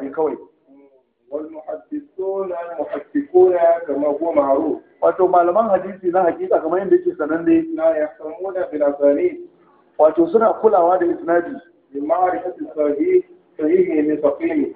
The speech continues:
Speaker 1: Eh, wajen sanin sahihi daga mai rauni, ko ba ka ba? Suna kulawa da isnadi wajen gane sahihi da mai rauni.
Speaker 2: ويستنبطون الأحكام من متونه.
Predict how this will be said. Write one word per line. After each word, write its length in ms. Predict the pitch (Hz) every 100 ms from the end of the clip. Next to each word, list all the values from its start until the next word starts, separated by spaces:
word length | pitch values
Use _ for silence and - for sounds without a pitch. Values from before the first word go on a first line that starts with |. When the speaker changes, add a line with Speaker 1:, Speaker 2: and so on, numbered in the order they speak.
| -
Speaker 1:
Eh, 300 | 156 143 147
wajen 340 | 170 180 185 -
sanin 400 | 196 185 180 - - - _ -
sahihi 500 | 147 143 202 190 190
daga 200 | 156 147
mai 140 | 139 135
rauni, 260 | 147 151 143
ko 80 | 185
ba 120 | 170
ka 80 | 160
ba? 160 | 175 - - - _ _ -
Suna 280 | - - - -
kulawa 340 | 185 165 180
da 60 | 320
isnadi 480 | - 139 175 175 311
wajen 280 | - 175
gane 400 | - 359 190 269 - - - - -
sahihi 400 | 156 196 190 165
da 100 | 143
mai 100 | 135
rauni. 360 | 143 147 143 - - _ 135
Speaker 2:
ويستنبطون 760 | 143 - 151 151 156 180 185 185
الأحكام 920 | 165 151 143 143 - 180 180 165 151
من 320 | 143 131 131 - - 131 - 269
متونه. 460 | 277 339 359 339